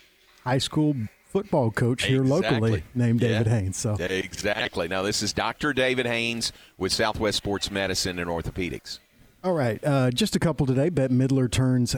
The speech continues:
Speaker 1: seventy-seven. S-, comedian Sarah Silverman turns fifty-two.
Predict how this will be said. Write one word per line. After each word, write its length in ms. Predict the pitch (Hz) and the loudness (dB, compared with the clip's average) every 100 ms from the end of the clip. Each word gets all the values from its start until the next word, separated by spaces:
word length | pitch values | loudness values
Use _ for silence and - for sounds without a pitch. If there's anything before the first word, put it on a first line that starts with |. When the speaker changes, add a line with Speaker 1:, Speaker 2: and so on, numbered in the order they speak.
| - | -8
Speaker 1:
seventy-seven. 1400 | - - 139 127 123 117 104 - 143 135 156 196 226 196 | -10 -2 0 2 2 2 2 0 2 2 2 2 2 0
S-, 460 | - - - - | -4 -6 -6 -6
comedian 400 | - 127 127 127 | -2 2 2 2
Sarah 320 | 110 139 123 113 | 2 2 2 0
Silverman 640 | - 175 143 151 143 127 | 2 2 2 2 2 2
turns 340 | 143 135 123 | 2 2 0
fifty-two. 1000 | - - 151 - 127 - 147 151 226 254 | -2 -2 -2 2 0 2 0 2 2 0